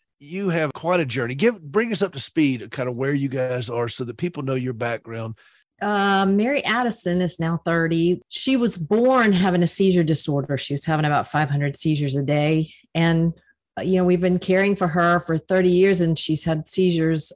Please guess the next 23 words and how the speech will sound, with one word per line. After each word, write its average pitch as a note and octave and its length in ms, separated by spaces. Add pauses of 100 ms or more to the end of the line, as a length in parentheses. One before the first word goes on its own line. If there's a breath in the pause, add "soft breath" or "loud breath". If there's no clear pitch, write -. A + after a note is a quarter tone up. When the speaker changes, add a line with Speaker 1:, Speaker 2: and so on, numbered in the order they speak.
Speaker 2:
almost E3+ 320
every D#3+ 160
single D#3+ 240
day D#3+ 180
of D3 80
her D3+ 100
life. F3+ 380
And D#3+ 140
as D3+ 200 (200)
people E3+ 440 (160)
who E3+ 280
deal F3 320
with E3+ 240
people E3 280
who D#3 120
have A#3 320
seizures D#3 520
know, D#3 360 (580 loud breath)
that F#3+ 120
also G3 420
means D#3+ 380
lots E3+ 440
of D#3+ 140